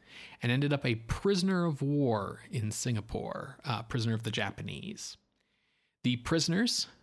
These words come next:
uh, were extremely poorly fed, very malnutritioned, and Clavell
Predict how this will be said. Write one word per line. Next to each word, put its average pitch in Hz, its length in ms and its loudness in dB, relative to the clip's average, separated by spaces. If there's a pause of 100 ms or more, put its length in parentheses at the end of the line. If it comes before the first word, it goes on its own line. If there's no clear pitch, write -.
(200)
uh, 110 300 2
were 117 280 2
extremely 143 1200 0 (160)
poorly 117 300 2
fed, 113 320 -4
very 127 240 2
malnutritioned, 117 1300 0 (440)
and 107 720 0 (420)
Clavell 165 800 2